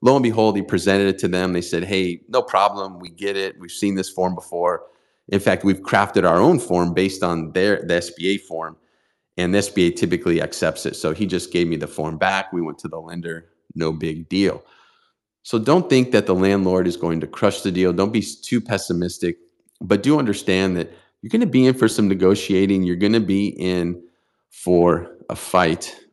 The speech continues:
But at the end of the day, be patient. Landlords come around. You're going to work this out.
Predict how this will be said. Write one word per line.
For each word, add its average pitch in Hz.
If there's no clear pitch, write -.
But 95
at 95
the 98
end 156
of 160
the 151
day, 92
be 107
patient. 98
Landlords 107
come 117
around. 87
You're 90
going 92
to 95
work 87
this -
out. -